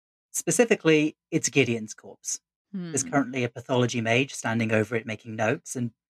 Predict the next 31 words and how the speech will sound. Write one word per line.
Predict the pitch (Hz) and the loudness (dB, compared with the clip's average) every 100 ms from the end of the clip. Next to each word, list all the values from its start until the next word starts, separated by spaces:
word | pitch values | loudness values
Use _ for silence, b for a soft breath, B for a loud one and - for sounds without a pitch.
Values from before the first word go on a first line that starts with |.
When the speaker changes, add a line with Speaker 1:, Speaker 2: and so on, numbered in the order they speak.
| _ _ _ | _ _ _
Speaker 1:
looking | 139 - 117 | -4 -2 -2
Speaker 2:
Oh. | |
Speaker 1:
closer, | 107 120 - 113 | 2 0 0 -10
you | 113 | -12
can | 131 120 | -8 -2
read | 127 120 | 0 0
what | 117 - | -6 -10
they've | 110 | -4
written. | 135 - 104 104 _ _ _ _ _ _ _ _ - | -2 -4 -12 -20 _ _ _ _ _ _ _ _ -8
Most | 196 202 - | 2 2 2
of | 151 | 2
it's | 143 - - - | 2 0 -8 -8
about | 117 117 110 120 | 0 2 2 0
what | 120 | -4
you'd | 120 117 | -4 -4
expect, | - - 135 - - - | -4 2 2 2 -4 0
but | 131 - _ - | 0 -2 _ -6
there's | - | -2
something | 302 226 202 - _ | 0 2 0 -4 _
odd | 156 147 110 - - | 0 0 0 -6 -20
about | - 123 117 | -4 0 0
the | 123 | 0
aura | 131 131 110 | -2 -2 -4
readings. | 104 107 117 117 117 - _ _ _ _ | -12 -14 -10 -6 -4 -4 _ _ _ _
It | 156 - _ | -10 -10 _
seems | - 185 180 | -6 -4 -4
to | - | -8
suggest | - 131 147 117 - - | -4 2 2 2 -6 -16
that | - - | -10 0
Gideon's | 135 120 113 | 2 2 2
soul | - 165 107 117 | 2 2 2 -4